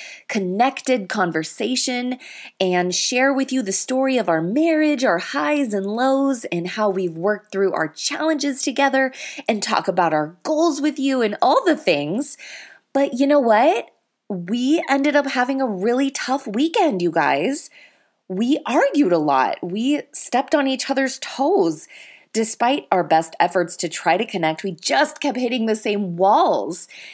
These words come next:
And so this is just me being really real with you about the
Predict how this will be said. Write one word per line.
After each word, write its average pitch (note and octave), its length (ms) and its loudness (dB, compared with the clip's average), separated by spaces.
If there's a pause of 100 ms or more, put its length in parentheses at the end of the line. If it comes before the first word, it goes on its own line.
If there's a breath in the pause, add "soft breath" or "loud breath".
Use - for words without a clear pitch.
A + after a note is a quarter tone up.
(220 loud breath)
And A3+ 720 2
so A#3+ 500 -2
this G#3+ 300 -4
is C4+ 160 -4
just - 340 -4
me A#3 600 -2 (200)
being A#3 380 -4
really A3+ 340 0
real A3 380 0
with G#3+ 240 0
you F#3 180 2
about F3 440 2
the F3+ 160 -4